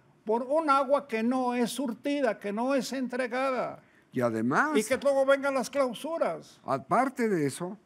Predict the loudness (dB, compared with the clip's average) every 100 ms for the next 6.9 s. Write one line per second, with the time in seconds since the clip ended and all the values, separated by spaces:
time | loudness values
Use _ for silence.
0 | _ _ -2 0 0 -2 -4 -2 -2 -4
1 | -6 -6 -4 -2 0 0 0 -2 -2 -6
2 | -8 _ _ _ _ _ _ -2 0 0
3 | -4 -8 -4 -2 0 -2 -4 -4 -4 -6
4 | -10 -6 -6 -4 -8 -6 -4 -2 -4 -2
5 | -2 -2 -6 -8 -4 -4 -4 -4 -4 -4
6 | -6 -6 -4 -2 -2 -2 -2 -4